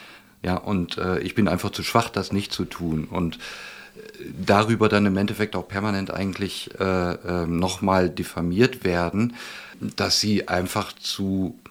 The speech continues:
wenig Persönlichkeit aufbringen, um einfach nicht zu trinken. Es ist eine Krankheit. Ja, dem Diabetiker wirft auch keiner vor, wenn er mal einen Zucker entgleist hat. Oder dem Menschen mit einem Bluthochdruck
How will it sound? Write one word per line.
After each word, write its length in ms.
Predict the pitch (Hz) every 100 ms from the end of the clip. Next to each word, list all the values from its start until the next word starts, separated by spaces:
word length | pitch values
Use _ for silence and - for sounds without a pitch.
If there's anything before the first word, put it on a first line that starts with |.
| - _ _ _ _
wenig 440 | - 95 110 110 -
Persönlichkeit 800 | 104 95 131 127 - 120 117 -
aufbringen, 640 | 117 120 - 107 107 104
um 300 | - 120 - -
einfach 440 | 107 117 120 113
nicht 180 | 120 101
zu 100 | 101
trinken. 280 | - 120 82
Es 140 | 85
ist 100 | 92
eine 100 | 113
Krankheit. 520 | - 113 113 87 62 - - - - -
Ja, 100 | 87
dem 200 | 95 92
Diabetiker 640 | 92 101 92 104 - 110 92
wirft 240 | 104 -
auch 220 | 95 113
keiner 320 | - 120 98
vor, 560 | - - - 90 90 80
wenn 120 | 92
er 60 | 90
mal 240 | 87 90
einen 80 | 87
Zucker 300 | - - 92
entgleist 520 | 80 82 87 85 -
hat. 220 | 80 71
Oder 220 | 87 90 92
dem 420 | 87 90 - 80
Menschen 360 | 92 90 -
mit 100 | 92
einem 100 | 95
Bluthochdruck 720 | 90 107 90 98 - 104 110